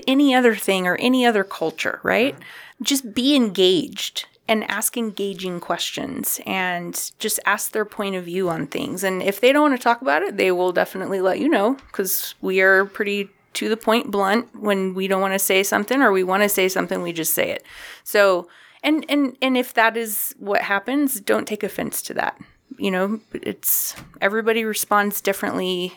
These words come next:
Speaker 1: uh, to these things, but being engaged and, and wanting to learn more. And, you know, I, I spoke earlier about, uh, other veteran service organizations.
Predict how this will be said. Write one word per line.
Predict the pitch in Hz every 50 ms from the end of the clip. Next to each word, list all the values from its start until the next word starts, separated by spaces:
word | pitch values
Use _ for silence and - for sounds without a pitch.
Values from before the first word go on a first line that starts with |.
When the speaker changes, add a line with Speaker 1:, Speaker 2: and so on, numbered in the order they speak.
| - -
Speaker 1:
uh, | - 180 180 175 180
to | 175 - 190
these | 180 180 175 170 -
things, | - 185 180 170 170 175 175 -
but | - 196 190 - - - - - - - - - - - - - _ _ - 190
being | 208 240 240 262 285 277 262
engaged | 240 226 214 180 - 185 175 160 147 147 151 175 180 - -
and, | - 196 196 190
and | - 190 196 190
wanting | 190 196 202 208 202 202 196 196
to | - - 196
learn | 185 180 175 170 170 185 202
more. | 214 226 233 247 262 285 277 -
And, | - 220 214 208 202 202 202 - _ _ _ _ _ _ _ - - -
you | 226 247
know, | 233 220
I, | 196 - - 202 196 -
I | - 214
spoke | 214 - - 220 208 208 -
earlier | - 202 202 202 202 196 190
about, | 190 185 185 180 175 175 - - -
uh, | 202 - -
other | - 190 185 190 185 180
veteran | 175 180 185 180 185 185 185 180 185
service | - - - 233 262 247 247 233 -
organizations. | 185 190 190 190 190 190 185 170 180 180 180 175 - - 180 170 170 175 - -